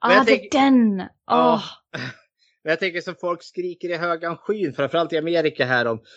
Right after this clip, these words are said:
Speaker 2: hur hemskt det är med alla dessa gay Vogue-karaktärer som man slänger på barn.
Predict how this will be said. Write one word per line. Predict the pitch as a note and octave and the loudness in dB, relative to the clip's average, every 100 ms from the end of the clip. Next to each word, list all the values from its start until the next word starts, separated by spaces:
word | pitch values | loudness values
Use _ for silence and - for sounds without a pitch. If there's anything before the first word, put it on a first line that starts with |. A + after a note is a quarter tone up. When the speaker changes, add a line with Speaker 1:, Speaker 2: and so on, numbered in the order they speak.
| _ | _
Speaker 2:
hur | - | -6
hemskt | A#2+ D3 C#3 C3 - | 2 2 2 -4 -2
det | C3 | -2
är | |
med | B2 | 0
alla | B2 A#2+ | 0 -2
dessa | B2 C3 | -4 -6
gay | B2 C#3+ C3+ A#2+ A#2 | -4 2 2 0 -2
Vogue-karaktärer | B2+ B2+ A#2+ - - - C3+ C3+ - F#3+ F#3+ D#3 B2+ | 2 2 0 -10 -20 -4 -2 -2 -2 0 0 0 -2
som | - B2+ A2 A#2 | -4 -6 -6 -8
man | A#2+ | -8
slänger | A2+ B2+ A2 A2+ | -6 -6 -4 -6
på | - A#2+ | -2 -2
barn. | G#2 A2 G#2 | 0 0 -2